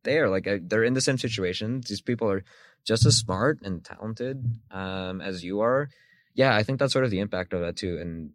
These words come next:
I mean, and that's why I think there's, there's such, I guess, hesitancy to re-, report on it and to talk about it, I guess, in this depth. I mean, the university doesn't want, obviously it's bad press about it. And again, like, it's one of those things too, like, in some cases, when you don't know someone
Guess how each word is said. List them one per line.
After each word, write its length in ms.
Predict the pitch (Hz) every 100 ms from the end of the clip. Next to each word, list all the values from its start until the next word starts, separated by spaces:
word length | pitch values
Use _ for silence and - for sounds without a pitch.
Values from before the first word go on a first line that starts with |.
| _ -
I 60 |
mean, 320 | 117 107 104 -
and 120 | 113
that's 180 | 113 120
why 80 | 143
I 20 |
think 160 | 131 110
there's, 180 | 101 -
there's 200 | 104 -
such, 420 | 104 - - - _ _ _ _ _ _ _ _ 117
I 40 |
guess, 160 | 107 -
hesitancy 680 | 101 110 131 - 143 147 147
to 680 | - 117 110 101 95 87 -
re-, 140 | 98 - _ -
report 320 | 95 101 113
on 100 | 135
it 120 | 147
and 100 | 135
to 100 | 101
talk 280 | - 87 90
about 220 | 113 117
it, 120 | 113 -
I 60 | 98
guess, 200 | 98 -
in 80 | 110
this 180 | 110
depth. 300 | 101 110 - -
I 40 |
mean, 140 | 90 90
the 80 |
university 540 | 101 101 95 95 101 92
doesn't 360 | 85 90 82
want, 400 | 90 85 85 - _ _ -
obviously 240 | 110 110
it's 120 | 92
bad 200 | 85 85
press 400 | 92 90 - -
about 120 | 87 85
it. 100 | 82
And 100 | 107
again, 180 | 113 151
like, 140 | 117
it's 80 | 117
one 80 | 127
of 60 |
those 120 | 123 117
things 160 | 113
too, 140 | 156 113
like, 180 | 95 - _
in 180 | 120 117
some 240 | 113 127 165
cases, 440 | 120 107 95 - _
when 260 | 98 120 113
you 80 |
don't 280 | 98 101 120
know 100 | 151
someone 480 | 165 160 160 185 185